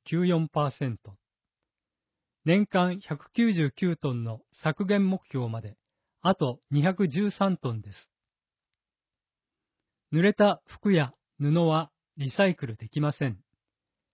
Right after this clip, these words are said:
雨の日には集積所に出さないでください。担当はゼロカーボン推進課。電話、二五二の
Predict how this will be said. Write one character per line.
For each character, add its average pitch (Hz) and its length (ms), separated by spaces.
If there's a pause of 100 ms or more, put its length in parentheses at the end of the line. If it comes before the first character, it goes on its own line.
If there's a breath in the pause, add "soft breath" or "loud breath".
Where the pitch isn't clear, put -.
(240)
雨 208 280
の 175 100
日 135 160
に 123 100
は 113 220 (140)
集 185 300
積 165 340
所 151 120
に 143 200 (180)
出 139 100
さ 220 140
な 202 140
い 143 80
で 113 100
く - 140
だ 113 100
さ 110 200
い。 90 100 (1500)
担 170 160
当 170 220
は 160 220 (120)
ゼ 160 100
ロ 185 140
カ 196 200
ー - 20
ボ 147 120
ン 123 40
推 131 260
進 120 300
課。 110 200 (920)
電 156 240
話、 151 240 (220)
二 180 280
五 170 220
二 139 140
の 113 220